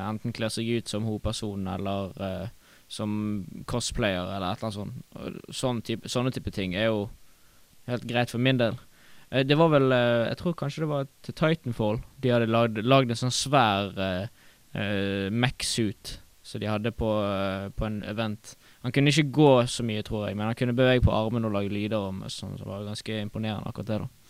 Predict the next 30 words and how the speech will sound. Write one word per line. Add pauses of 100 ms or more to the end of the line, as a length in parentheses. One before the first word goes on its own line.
(720)
Så,
eh,
det
er
jo
åpenbart
mye,
eh, (300)
jeg,
jeg,
jeg
husker
ikke (100)
helt
om
det
var
Titanfall,
men
det
var
i
hvert
fall (280)
et
spill
med
store
mecher
i,